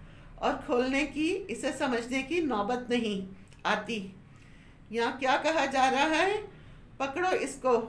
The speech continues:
कुव्वत के साथ, सिर्फ पकड़ ही ना लो, बल्कि वज़्कुरू मा फ़ीह है,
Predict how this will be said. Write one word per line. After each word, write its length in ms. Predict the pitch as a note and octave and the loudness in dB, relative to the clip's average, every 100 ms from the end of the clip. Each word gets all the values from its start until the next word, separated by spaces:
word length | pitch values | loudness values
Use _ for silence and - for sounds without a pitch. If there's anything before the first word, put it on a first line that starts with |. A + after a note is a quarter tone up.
| - | -4
कुव्वत 360 | D4 D#4 D#4+ D#4+ | 0 4 4 2
के 120 | E4 | -4
साथ, 320 | D#4+ A#3+ G#3+ G#3+ - - - - - | 0 2 2 0 -14 -20 -20 -16 -6
सिर्फ 240 | F4+ - | -6 -4
पकड़ 280 | A#3 A#3 C4+ | -4 -2 0
ही 160 | F4 F#4 | 2 2
ना 160 | F#4 F#4+ | 6 6
लो, 180 | D4 C4 | 6 2
बल्कि 400 | B3+ C4+ C4+ F#4 G4+ G#4 - - - | 2 0 0 0 0 -4 -16 -18 -6
वज़्कुरू 580 | C4+ - - D4 D#4+ F4+ | -6 -6 -2 0 0 0
मा 200 | D4+ C4+ | 0 -2
फ़ीह 400 | D#4+ D#4 E4 E4+ | -2 -2 0 2
है, 100 | B3 | 2